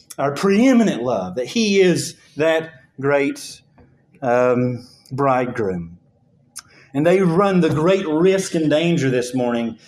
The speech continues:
as they begin to decline. Um, and they, and the danger is that they'll lose their life.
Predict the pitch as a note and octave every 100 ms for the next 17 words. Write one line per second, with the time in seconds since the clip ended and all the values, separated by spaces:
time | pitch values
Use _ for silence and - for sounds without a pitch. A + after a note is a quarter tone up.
0 | - C3+ C#3 C#3 C#3 E3 G#3+ G#3 F3 E3+
1 | E3 D3 B2+ A#2+ G#2 F2+ - _ _ _
2 | _ _ _ B2 B2 C3+ C#3+ D#3+ D3+ C#3
3 | C3+ - C#3 C#3+ _ - D3+ C#3 E3+ G3+
4 | A#3 G#3 C#3 B2 G#2 - _ - C#3+ C#3+
5 | C#3+ D3 C3 C3+ B2 E3+ A3 F#3+ D#3 C3
6 | G#2 F#2